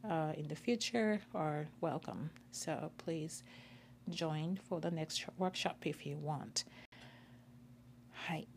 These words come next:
ということで、まあね、ワークショップだったりとか、誕生日だったりとかっていうのでね、<laughs> 割とバタバタ楽しい一週間でした。Two months have already passed.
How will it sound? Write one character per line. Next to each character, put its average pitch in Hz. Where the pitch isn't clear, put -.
と 175
い 151
う 160
こ 180
と 185
で、 175
ま 190
あ 175
ね、 175
ワ 170
ー 175
ク -
シ -
ョ 220
ッ -
プ -
だ -
っ -
た -
り -
と -
か、 -
誕 185
生 214
日 190
だ 147
っ -
た -
り 160
と -
か 180
っ -
て -
い -
う 165
の 156
で 151
ね、 160
<laughs> 156
割 185
と 180
バ 208
タ 156
バ 139
タ -
楽 180
し 185
い 190
一 160
週 160
間 -
で 156
し -
た。 -
Two 277
months 220
have 170
already 156
passed. -